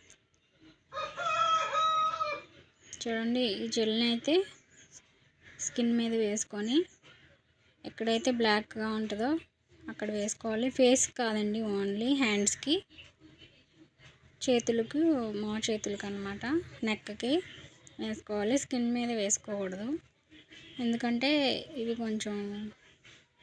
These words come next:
రఫ్గా ఉంటుంది కాబట్టి. స్కిన్, ఫేస్ అయితే స్కిన్ చాలా సున్నితంగా ఉంటుంది కాబట్టి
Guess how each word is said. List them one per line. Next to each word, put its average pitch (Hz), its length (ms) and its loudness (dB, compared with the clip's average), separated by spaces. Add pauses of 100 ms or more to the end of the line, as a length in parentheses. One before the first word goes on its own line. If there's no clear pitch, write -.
(1040)
రఫ్గా 226 340 0
ఉంటుంది 226 300 2
కాబట్టి. 214 440 -2 (560)
స్కిన్, 233 360 0 (440)
ఫేస్ 226 340 2
అయితే 277 480 6
స్కిన్ 226 340 -2 (1120)
చాలా 214 360 0 (500)
సున్నితంగా 233 540 2
ఉంటుంది 208 320 0
కాబట్టి 202 480 -4